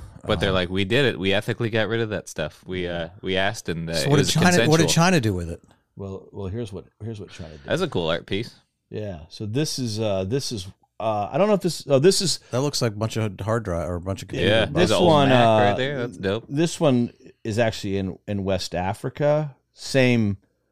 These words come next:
Speaker 2: it's the second. So this is just video. You can see.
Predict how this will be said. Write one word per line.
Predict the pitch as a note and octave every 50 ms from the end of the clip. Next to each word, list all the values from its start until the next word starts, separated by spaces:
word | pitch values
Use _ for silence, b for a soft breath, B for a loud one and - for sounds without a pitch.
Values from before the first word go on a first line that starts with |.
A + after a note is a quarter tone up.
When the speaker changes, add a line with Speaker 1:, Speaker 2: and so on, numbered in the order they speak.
| _ _ _ _ _ _ _ _ _ _ -
Speaker 2:
it's | A2+ - -
the | - - -
second. | - - - C3+ A#2+ A2+ - F#2 - -
So | - A2+
this | G#2+ B2 - -
is | G#2+ F#2
just | - - G#2 F2+ - _ _ _ _ _ _ _ _ _ _ _ _ -
video. | - G#2 G#2+ A#2+ A#2 A#2+ A2+ G#2+ G2+ F#2+ F#2 F#2+
You | G2 F#2+
can | E2+ - F2+ E2
see. | - - - - - A#2+ A2 G#2+ G#2 G2 F2+ F2+ F2 F2